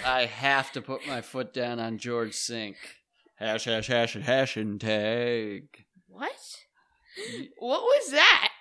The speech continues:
Speaker 1: Nine, nine, nine, nine, nine, nine, nine.
Speaker 2: What?
Speaker 1: George Sink.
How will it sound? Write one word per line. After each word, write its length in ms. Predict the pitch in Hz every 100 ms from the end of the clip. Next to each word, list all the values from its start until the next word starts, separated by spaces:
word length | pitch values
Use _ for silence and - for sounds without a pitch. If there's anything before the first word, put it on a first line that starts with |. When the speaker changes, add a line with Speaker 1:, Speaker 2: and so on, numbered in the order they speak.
| _ _
Speaker 1:
Nine, 360 | 90 104 117 120
nine, 100 | 120
nine, 220 | 120 117
nine, 220 | 110 107
nine, 280 | 110 127 131
nine, 260 | 110 104 101
nine. 1000 | 104 107 117 117 117 113 104 98 156 151 _ - - - _
Speaker 2:
What? 420 | 214 185 - 277 -
Speaker 1:
George 220 | 143 151
Sink. 640 | - 190 254 180 -